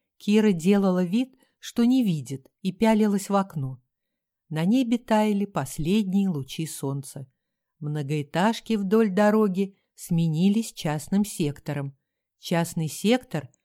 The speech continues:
реденькими перелесками. А автомобиль все ехал и ехал. Фантазия подсказывала Новиковой разные страшилки про маньяков.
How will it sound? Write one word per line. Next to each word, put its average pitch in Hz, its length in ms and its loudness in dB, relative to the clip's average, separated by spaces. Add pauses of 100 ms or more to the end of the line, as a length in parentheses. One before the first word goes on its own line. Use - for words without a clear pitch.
(220)
реденькими 175 760 2
перелесками. 180 1000 0 (480)
А 147 180 -4
автомобиль 151 720 -2
все - 220 -8
ехал 208 540 0
и 226 80 2
ехал. 165 520 -4 (560)
Фантазия 160 760 -2
подсказывала 170 960 0
Новиковой 139 720 -2 (280)
разные 180 500 2
страшилки 196 720 -2
про 190 200 0
маньяков. 190 720 2